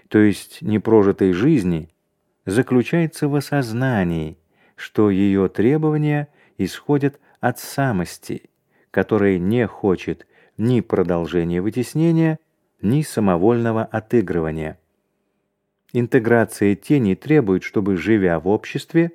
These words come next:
мы брали на себя ответственность и вместе с тем честнее относились к самим себе. При истощении энергии своей персоны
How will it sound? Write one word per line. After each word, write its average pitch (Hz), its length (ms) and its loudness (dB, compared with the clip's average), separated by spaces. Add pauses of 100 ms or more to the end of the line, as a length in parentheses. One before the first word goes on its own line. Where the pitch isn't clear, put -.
(420)
мы 123 160 2
брали 131 380 2
на 120 120 -2
себя 123 340 -4
ответственность 98 1120 -4 (500)
и 123 160 4
вместе 143 480 0
с - 100 -8
тем 82 320 -2 (540)
честнее 135 640 0
относились 117 720 -2 (300)
к - 60 -20
самим 90 360 -2
себе. - 400 -6 (1120)
При 143 180 4
истощении 147 880 0
энергии 127 720 0
своей 117 340 0
персоны 113 840 -2